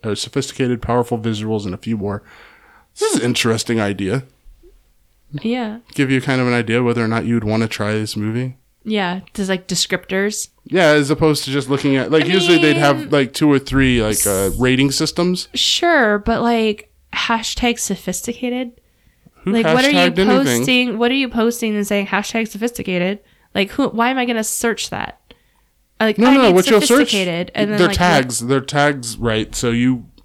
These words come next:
Speaker 1: you might go in and say, "I'm looking for a sophisticated movie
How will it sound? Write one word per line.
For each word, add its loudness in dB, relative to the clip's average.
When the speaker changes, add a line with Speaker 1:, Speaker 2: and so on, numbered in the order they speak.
Speaker 1:
you -4
might 2
go 2
in 2
and 2
say, 2
"I'm 2
looking 0
for 0
a 0
sophisticated 0
movie 2